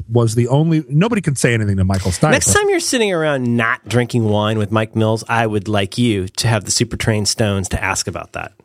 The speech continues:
Speaker 1: Mm-hmm.
Speaker 2: Mm-hmm, 'cause I bet he has a different point of view.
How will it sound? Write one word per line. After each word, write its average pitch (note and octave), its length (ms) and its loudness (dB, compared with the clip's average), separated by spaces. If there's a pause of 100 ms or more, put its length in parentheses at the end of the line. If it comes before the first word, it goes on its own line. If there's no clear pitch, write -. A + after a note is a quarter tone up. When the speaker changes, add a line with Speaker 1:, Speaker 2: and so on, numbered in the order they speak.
Speaker 1:
Mm-hmm. G2+ 480 2
Speaker 2:
Mm-hmm, C#3+ 760 0
'cause D3 140 -2
I D3+ 80 4
bet D3+ 180 -2
he - 80 2
has B2 120 0
a G#2 40 -8
different A#2+ 300 -4
point B2+ 200 0
of A2 60 -6
view. A2+ 300 -2